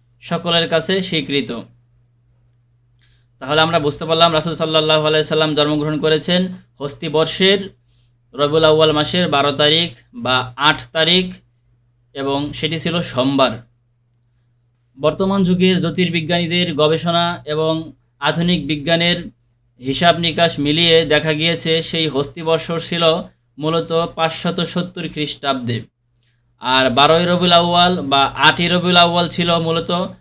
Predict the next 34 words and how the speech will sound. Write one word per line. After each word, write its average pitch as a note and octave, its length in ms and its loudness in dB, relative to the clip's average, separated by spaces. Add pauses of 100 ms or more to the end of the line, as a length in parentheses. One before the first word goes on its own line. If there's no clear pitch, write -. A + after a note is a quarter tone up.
(140)
বাইশে D3 460 2
এপ্রিল। C3+ 500 -2 (1200)
তাই D3+ 160 4
আমরা D3 260 4
যদি E3 340 0
আধুনিক F3 560 2
হিসাব D#3+ 380 0
অনুযায়ী, E3 580 2 (280)
আধুনিক D#3 400 -2
এই D#3+ 120 0
বিজ্ঞানের D#3 520 0
এই D#3+ 100 2
ক্যালেন্ডারের D#3+ 600 2
হিসাব D#3 300 0
অনুযায়ী E3 360 0
রাসূল D#3+ 280 0
সাল্লাল্লাহু D#3 680 0
আলাইহি D#3 340 2
ওয়াসাল্লামের D#3 640 0
জীবনীর D#3 480 -2 (100)
তারিখ D3 400 -2
জানতে D3 340 0
চাই, D#3+ 380 0 (440)
তাহলে E3 300 2
আমরা E3 200 4
বলবো E3 560 2 (320)
মহানবী D#3+ 360 -2
হযরত D#3 340 -2
মুহাম্মদ E3 380 0
সাল্লাল্লাহু D#3+ 640 4
আলাইহি D#3 340 2
ওয়াসাল্লাম D#3 480 0
জন্মগ্রহণ D3+ 480 0
করেছিলেন D#3 460 0